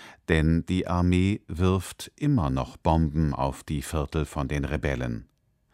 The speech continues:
Und die Menschen sagen: "Wir wissen nicht, ob wir fliehen sollen. Wir wissen nicht,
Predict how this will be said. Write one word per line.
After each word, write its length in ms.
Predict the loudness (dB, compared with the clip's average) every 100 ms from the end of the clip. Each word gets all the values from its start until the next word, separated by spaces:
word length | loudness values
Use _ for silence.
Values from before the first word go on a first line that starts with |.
| _ -20 -20
Und 560 | -4 -2 -2 -6 -18 -14 -6
die 100 | -2
Menschen 480 | 2 0 0 -2
sagen: 520 | 0 0 -2 -2 -4 -4 _ -20 _
"Wir 240 | 0 0 2
wissen 380 | -2 0 0
nicht, 340 | 2 0 -2 -16 _ _ _ _
ob 300 | -2 -2 0
wir 160 | 0
fliehen 440 | 0 0 0 2 0
sollen. 460 | -2 -2 -2 -6 -10 _ _ _ -6
Wir 200 | -4 -2
wissen 360 | -4 -2 -2
nicht, 320 | 0 0 -4